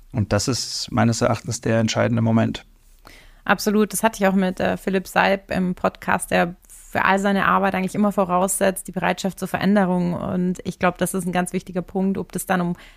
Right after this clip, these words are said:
Speaker 2: athletische Themen geht oder um konditionelle Themen, aber auch um mentale Themen, die Bereitschaft, ähm, etwas zu verändern, ist eben ganz wichtig als Voraussetzung. Aber nur noch mal dazu, weil mir eben diese, ja, vor allem drei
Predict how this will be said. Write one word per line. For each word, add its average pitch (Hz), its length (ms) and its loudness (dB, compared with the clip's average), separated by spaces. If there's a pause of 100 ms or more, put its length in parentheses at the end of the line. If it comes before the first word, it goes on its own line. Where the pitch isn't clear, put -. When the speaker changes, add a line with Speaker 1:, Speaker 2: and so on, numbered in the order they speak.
(120)
Speaker 2:
athletische 214 440 0
Themen 202 400 4
geht 196 420 4
oder 185 240 0
um 190 120 -2
konditionelle 185 560 0
Themen, 208 340 0
aber 185 240 0
auch 185 120 -2
um 185 100 0
mentale 185 480 2
Themen, 196 260 2
die 180 60 -2
Bereitschaft, 185 560 -2
ähm, 185 240 0 (260)
etwas 175 260 -2
zu 175 120 -6
verändern, 175 480 0
ist - 160 -6
eben 165 160 -4
ganz 170 180 -4
wichtig - 300 -6
als 165 140 -4
Voraussetzung. 165 640 -2
Aber 170 240 0 (320)
nur 220 100 6
noch 226 80 6
mal 196 140 4
dazu, 190 360 4
weil 175 120 2
mir 180 140 0
eben 180 280 0
diese, 170 580 0
ja, 160 280 -2
vor - 140 -2
allem 180 160 2
drei 180 260 2